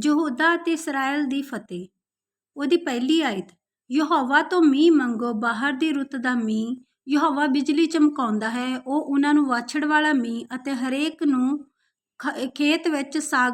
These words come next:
ਪੱਤ ਦੇਵੇਗਾ।" ਦੂਸਰੀ ਆਇਤ, "ਤਰਫੀਮ ਤਾਂ ਫੋਕੀਆਂ ਗੱਲਾਂ ਕਰਦੇ ਹਨ, ਪੁੱਛ ਦੇਣ ਵਾਲੇ ਝੂਠ ਵੇਖਦੇ ਹਨ, ਸੁਪਨੇ ਵਾਲੇ ਵਿਅਰਥ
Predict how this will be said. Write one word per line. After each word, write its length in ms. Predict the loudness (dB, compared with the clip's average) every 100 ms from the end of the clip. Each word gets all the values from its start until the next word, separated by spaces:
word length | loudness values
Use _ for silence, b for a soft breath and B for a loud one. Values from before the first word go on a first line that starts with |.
| -2
ਪੱਤ 200 | -6 -2
ਦੇਵੇਗਾ।" 640 | -2 -2 -2 -2 -4 -6 -8 _ _ _ _ _ _ _ _ _ _ _ _ _ _ _ _ -2
ਦੂਸਰੀ 400 | 0 2 2 2
ਆਇਤ, 220 | 0 -4 -8 _ _ _
"ਤਰਫੀਮ 520 | 0 0 2 4 4 4
ਤਾਂ 300 | 2 2 0 -8
ਫੋਕੀਆਂ 400 | -8 -8 2 4
ਗੱਲਾਂ 280 | 4 4 2
ਕਰਦੇ 420 | 0 -2 -2 -2
ਹਨ, 220 | -2 -2 -4
ਪੁੱਛ 300 | -6 -4 -2
ਦੇਣ 280 | 2 4
ਵਾਲੇ 260 | 4 2 -2
ਝੂਠ 340 | 0 -2 -2
ਵੇਖਦੇ 360 | -2 -4 -2 -4
ਹਨ, 200 | 0 0
ਸੁਪਨੇ 440 | -2 -8 -6 0
ਵਾਲੇ 320 | 2 0 -2 -2
ਵਿਅਰਥ 400 | -2 -4 -2